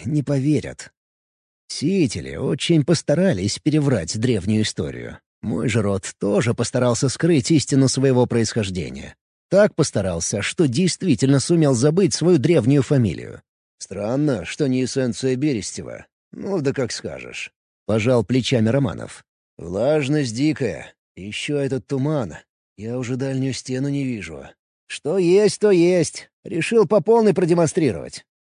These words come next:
Кстати, время идёт, а мы так и не перешли ко второй части испытания».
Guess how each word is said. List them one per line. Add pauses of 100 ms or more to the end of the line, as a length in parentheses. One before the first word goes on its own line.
(160)
Кстати,
время
идёт,
а
мы
так
и
не
перешли
ко
второй
части
испытания».